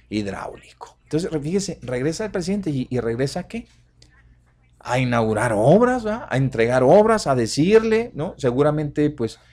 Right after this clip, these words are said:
le va a decir también de la, toda la postería que se, que se está instalando aquí por la,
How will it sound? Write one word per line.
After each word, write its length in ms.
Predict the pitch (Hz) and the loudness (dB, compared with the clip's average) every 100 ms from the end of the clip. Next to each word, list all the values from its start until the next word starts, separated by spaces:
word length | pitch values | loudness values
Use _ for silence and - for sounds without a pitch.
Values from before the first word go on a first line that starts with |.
| _ | _
le 100 | 110 | 2
va 120 | 117 | 4
a 20 | 135 | 4
decir 260 | 143 151 | 2 0
también 340 | 156 147 143 147 | 0 0 -2 0
de 100 | 143 | 2
la, 200 | 131 - | 2 2
toda 180 | 131 | 0
la 140 | 147 127 | 2 0
postería 440 | 117 - 110 123 | -4 -4 -2 -2
que 100 | 147 | -4
se, 280 | 127 117 - | -4 -6 -6
que 100 | - | -10
se 120 | 110 110 | -6 -6
está 140 | - | -4
instalando 440 | 123 143 135 139 | -2 0 0 0
aquí 160 | 131 131 | -2 -4
por 200 | 131 131 | -6 -4
la, 220 | 127 113 | -2 -4